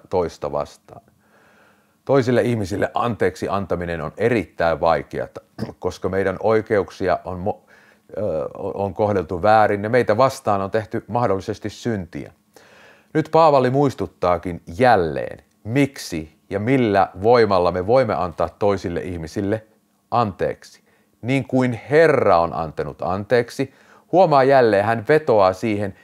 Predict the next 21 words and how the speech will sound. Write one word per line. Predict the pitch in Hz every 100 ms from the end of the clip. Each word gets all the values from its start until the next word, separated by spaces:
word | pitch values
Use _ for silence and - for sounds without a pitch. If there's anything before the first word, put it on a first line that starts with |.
| _ -
identiteettiin, | 143 143 120 107 95 92 87 - 98 95
ketä | 156 156 123
te | 143 131
olette. | 87 - -
Te | -
olette | 113 107 - -
anteeksi | 117 123 - 107 - - 95 - _ _
saaneita | - - 117 104 95 85 82 90
ihmisiä | 101 107 87 80 90 85 - _ _
Herralta, | 120 127 101 87 80 87
pyhältä | - 120 107 95
Jumalalta | 92 95 90 80 80 -
itsessään, | 107 107 - 73 - 71 71 - _
Kristuksen | - 107 104 85 - 82 73
veren | 92 82 73
tähden. | 82 71 - 64 _ _ _ _ _ _
Koska | 139 139 - 123
tämä | 147 147 127
on | 92 82
totta, | 123 120 - - 87 - _ _ _ -
niin | 98 107 120 127